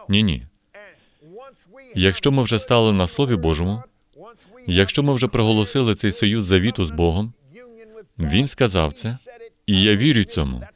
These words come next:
І це все вирішує для мене. І я молюся, і коли я молюся, давайте подивимося на це. Я почав це цитувати. І Господь сказав: «Ні, подивися на це своїми очима».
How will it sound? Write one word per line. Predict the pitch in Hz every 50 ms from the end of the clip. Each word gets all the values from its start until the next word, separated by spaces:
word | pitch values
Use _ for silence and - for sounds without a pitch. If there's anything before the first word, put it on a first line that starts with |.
| _ _ _ _ - - - - _ - - - -
І | - -
це | 101 - 120
все | 101 - - 104 90
вирішує | 82 92 101 123 147 135 - 117 98
для | 82 73 80 76
мене. | 76 73 69 64 65 64 69 - _ _ - - - - - _ - 185 208 - - - - - _ - -
І | - 104
я | 107 101
молюся, | 92 101 117 127 110 87 - - - 78 78 - -
і | - 104
коли | - - 117 113
я | 107 98
молюся, | 90 92 120 139 123 98 85 - - 90 104 - - 92 _ _ _ _ _ _ _ _ _ 160
давайте | - 107 120 135 170 160 160
подивимося | - 139 123 127 120 113 101 92 - - 87
на | 80 76
це. | - - 78 64 62 64 67 - - - - _ _ _ - - - _ -
Я | 202 214 -
почав | - - - - 107 95
це | - -
цитувати. | 104 - 117 107 - 127 123 104 76 - - 71 - 120 123 _ _ _ _ _ _ _ _ - - 185 180 165 - -
І | 202 196
Господь | 196 214 202 - - 175 175 -
сказав: | - - 110 95 95 76 67 65 82
«Ні, | 98 110 87 64 60 58 - - - - - - -
подивися | - 117 110 127 135 160 - -
на | 110 104
це | 95 - 107
своїми | 98 - - 110 110 110 113
очима». | 113 - - 98 71 64 62 60 -